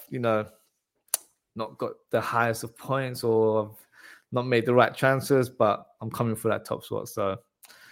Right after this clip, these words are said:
yeah, as I said, long, long season to go. But that wraps us for today. So thank you for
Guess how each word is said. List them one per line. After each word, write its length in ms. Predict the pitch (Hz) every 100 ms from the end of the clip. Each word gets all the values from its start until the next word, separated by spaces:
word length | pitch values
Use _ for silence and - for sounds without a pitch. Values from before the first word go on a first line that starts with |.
| - _
yeah, 160 | - - - -
as 100 | 113
I 100 | 107
said, 220 | 110 101
long, 300 | 117 117 117
long 160 | 110
season 260 | 107 107 104
to 100 | -
go. 300 | 104 101 95 - -
But 340 | 120 113 - - _ - - _ -
that 140 | 143
wraps 260 | 160 156 151
us 260 | 151 143 -
for 120 | 147
today. 480 | 147 147 147 131 -
So 320 | - 127 123
thank 320 | 160 156 -
you 80 | 147
for 500 | - 139 135 131